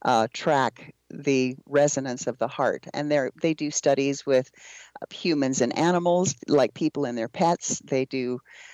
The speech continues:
they do studies where they have taken a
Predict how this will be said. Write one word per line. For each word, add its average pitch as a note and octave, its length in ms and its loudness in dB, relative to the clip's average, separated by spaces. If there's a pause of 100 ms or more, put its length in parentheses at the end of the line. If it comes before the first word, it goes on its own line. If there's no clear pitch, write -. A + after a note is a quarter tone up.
(140)
they F3 220 4
do D#3 180 0
studies C3+ 720 2 (240)
where C3+ 460 0 (100)
they D3 220 0
have C#3+ 260 -2
taken C3+ 500 0
a B2 300 0